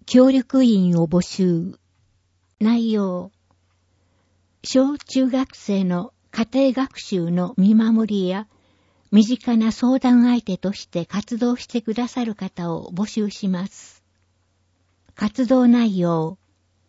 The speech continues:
ひとり親世帯などの小中学生を週一回訪問し勉強を教える。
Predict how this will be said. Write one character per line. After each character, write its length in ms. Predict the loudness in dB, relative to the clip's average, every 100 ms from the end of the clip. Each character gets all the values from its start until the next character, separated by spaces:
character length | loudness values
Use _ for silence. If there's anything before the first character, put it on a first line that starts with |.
| _ _ _ _ _ _ _ _ _ _ _ _
ひ 160 | -2
と 140 | 2 4
り 120 | 4
親 220 | 4 0
世 180 | -2 -8 -4
帯 200 | -2 0
な 160 | -2
ど 160 | -2 -2
の 240 | -2 -4 _ _ _ -4
小 240 | 0 0
中 240 | 0 -2
学 240 | 0 -2 -6
生 360 | -8 -4 -2
を 220 | -2 -4 -6 _
週 420 | -16 -2 2 2 0
一 140 | -8 -10 _ -4
回 340 | -2 -2 -6 _
訪 300 | -4 2 4
問 240 | 4 2
し 380 | -2 -6 -6 -6 -2
勉 280 | 2 2
強 360 | 0 -2 0 0
を 80 | -2
教 200 | -4 -4
え 140 | -4
る。 240 | -4 -8